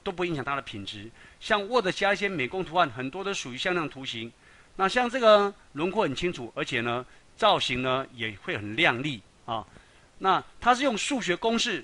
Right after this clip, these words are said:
去运算的。好，接下来我们来认识点阵图。那点阵图是我们要处理的重要对象哦。点阵图简单说就是一点一点构成的图像啊，这些我们称为像素啊。那它可以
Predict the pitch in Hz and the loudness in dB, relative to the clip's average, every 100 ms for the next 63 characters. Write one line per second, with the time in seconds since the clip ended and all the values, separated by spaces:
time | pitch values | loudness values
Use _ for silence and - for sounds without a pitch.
0 | - - 175 175 156 - 143 110 95 - | -10 -10 -4 0 0 2 0 0 -10 -12
1 | _ - 131 165 - - 226 240 214 147 | _ -6 -2 -2 -6 -6 2 6 10 8
2 | 147 127 127 165 175 - 170 117 _ - | 6 0 -2 0 -2 -2 -8 -10 _ -20
3 | - 139 120 135 208 147 113 113 - - | -6 -4 -4 -2 -4 -4 -10 -18 -20 -20
4 | _ 220 226 202 196 277 220 180 196 156 | _ -2 0 0 2 2 2 -2 -2 -2
5 | 165 175 - 196 120 127 202 180 160 - | -2 -4 -6 -8 -8 -8 -4 -2 -2 -4
6 | 160 180 147 127 131 - - - - 196 | -2 0 0 0 -2 -6 -20 -20 -2 0
7 | 190 285 247 185 185 202 - 156 202 180 | 4 4 4 0 -4 -4 -4 0 0 -2
8 | 185 190 180 285 233 185 147 123 - 240 | -4 -6 -4 -4 -4 0 0 0 -6 -6
9 | 202 156 113 110 - 277 208 147 135 123 | 0 0 0 -6 6 8 8 2 -4 -4
10 | - 131 202 156 104 - _ _ _ - | -6 -4 4 4 4 -12 _ _ _ -10
11 | 113 107 202 196 156 147 175 135 - 160 | -10 -4 0 2 0 0 -2 -2 2 2
12 | 123 175 135 - - - 110 - - - | 2 -4 -6 -12 -14 -12 -12 -14 -20 -20
13 | - - 233 220 208 254 285 277 | -20 2 8 10 10 10 10 6